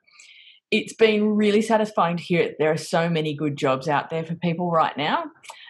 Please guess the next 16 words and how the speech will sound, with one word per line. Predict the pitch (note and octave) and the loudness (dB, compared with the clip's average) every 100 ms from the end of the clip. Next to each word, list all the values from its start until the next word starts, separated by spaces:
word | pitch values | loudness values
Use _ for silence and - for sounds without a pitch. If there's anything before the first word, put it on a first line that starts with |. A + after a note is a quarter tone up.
| - | -2
And | G3 F#3+ | 0 2
I've | F#3+ | 2
been | A3 | 4
able | B3 C4+ | 4 4
to | C4 | 2
use | A3 | 0
my | F3+ E3+ | 0 -2
project | - G3+ F#3 G3 F3+ | 0 0 0 -2 0
management, | F3 F3 F3+ F3 - | 0 -2 -2 -4 -4
communication, | - G3 F#3+ F#3 F3 E3 F3+ E3+ | -2 0 0 0 0 0 -2 -4
and | D#3+ D3+ D#3+ | -2 -2 -4
people | - E3+ E3 D#3 | -4 -4 -4 -10
skills | - F3+ D3 | -2 -2 0
in | D#3+ | -2
this | C#3+ D#3+ | -2 0
role. | B2 F2+ B1 | 2 2 -2